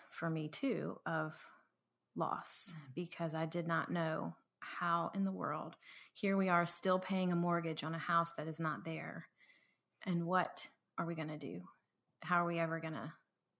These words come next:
Speaker 1: come up out of this debt? But God, <laughs> these teams from Pennsylvania started saying, "Well, we could bring down workers.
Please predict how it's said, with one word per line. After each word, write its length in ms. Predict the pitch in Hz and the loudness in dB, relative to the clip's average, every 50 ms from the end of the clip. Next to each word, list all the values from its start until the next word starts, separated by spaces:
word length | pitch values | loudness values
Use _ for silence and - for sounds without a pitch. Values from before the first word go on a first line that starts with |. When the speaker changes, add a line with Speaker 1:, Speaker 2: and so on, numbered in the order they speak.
| _ _ _ _ _ _ _ _ _ _ _ _ _ _ | _ _ _ _ _ _ _ _ _ _ _ _ _ _
Speaker 1:
come 220 | - - 190 180 170 | -4 0 2 2 2
up 160 | 165 - 151 | 2 0 -2
out 140 | 143 90 85 | -4 -4 -6
of 80 | - | -8
this 480 | - - - 170 - - - - - - - | -10 -10 -12 -10 -8 -8 -8 -8 -12 -10 -6
debt? 360 | - 165 160 - - - - - _ - - - - - - - - - - - - _ _ _ _ _ _ _ _ - | -4 -4 -4 -6 -8 -12 -18 -20 _ -20 -20 -20 -20 -20 -20 -20 -20 -20 -20 -20 -20 _ _ _ _ _ _ _ _ 0
But 200 | 196 196 196 - | 0 0 2 2
God, 380 | 196 190 185 160 156 160 170 175 | 2 2 4 4 4 4 4 4
<laughs> 500 | 220 220 - - - - - - - - _ _ _ _ _ _ _ _ - | 2 2 0 -2 -4 -8 -12 -14 -16 -20 _ _ _ _ _ _ _ _ -2
these 220 | - 190 196 196 - | 2 2 2 2 6
teams 300 | - 247 269 302 294 - | 10 12 12 12 12 10
from 140 | - 220 | 8 6
Pennsylvania 600 | 190 196 196 185 - 185 180 185 196 226 262 254 | 8 10 8 8 8 6 6 6 8 8 8 8
started 340 | - - - 190 185 180 175 | 6 4 4 4 4 4 2
saying, 360 | - - 185 175 175 175 180 | 2 2 4 4 4 4 6
"Well, 160 | 170 170 160 160 | 6 6 6 6
we 140 | 180 226 | 6 4
could 200 | 269 - 415 - | 4 2 -2 -2
bring 240 | - - 165 156 156 | 0 0 0 2 2
down 520 | 156 160 156 151 - - - 165 170 175 - _ _ _ _ _ _ _ _ _ _ _ _ _ _ _ _ | 4 4 6 6 6 6 4 4 0 -2 -4 _ _ _ _ _ _ _ _ _ _ _ _ _ _ _ _
workers. 760 | - 160 151 156 202 - 214 - 254 254 - - - - - | 0 2 2 4 4 4 2 2 2 2 0 -2 -4 -4 -8